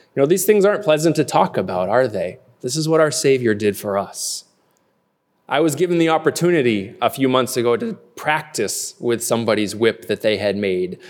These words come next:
And after they described to me the, the damage you can inflict on yourself just by act-, using the whip in the wrong way and how you can whip your own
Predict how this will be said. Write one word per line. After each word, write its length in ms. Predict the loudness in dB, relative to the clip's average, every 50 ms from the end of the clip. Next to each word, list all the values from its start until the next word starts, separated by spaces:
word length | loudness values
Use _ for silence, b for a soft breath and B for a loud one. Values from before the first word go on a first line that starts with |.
| B B B B B B B B B B _ _ _ _ _ _ _
And 140 | -4 -2 -2
after 300 | -2 -2 -2 -2 -2 -2
they 200 | 0 0 -2 -2
described 520 | -2 -2 -4 -2 -2 -2 -2 -2 -2 -4
to 120 | -4 -2 0
me 160 | 0 0 0
the, 360 | 0 0 -2 -2 -2 -6 -8 -14 -14 -12
the 180 | -6 -4 -4
damage 480 | -2 0 2 2 2 4 2 2 0 0
you 100 | 0 -2
can 140 | 0 0 -2
inflict 400 | -2 -2 0 -2 -2 -2 0 -2
on 160 | -2 -2 -2
yourself 680 | -4 -4 -4 -2 -2 0 0 2 2 2 0 -2 -2
just 260 | -2 0 0 0 0
by 180 | -2 0 0 0
act-, 360 | 0 0 -2 -2 -4 -10 -10
using 420 | -4 -2 -2 0 0 0 0 0 0
the 80 | 0
whip 240 | 0 0 -2 -2 -4
in 80 | -4 -4
the 80 | -2 0
wrong 300 | 2 2 2 2 2 2
way 300 | 2 2 4 2 2 0
and 80 | 0
how 100 | 0 0
you 160 | 0 0 0
can 200 | -4 -6 -8 -4
whip 220 | -2 -2 -4 -4 -6
your 180 | -6 -4 -2
own 360 | 0 0 0 0 -2 -4 -8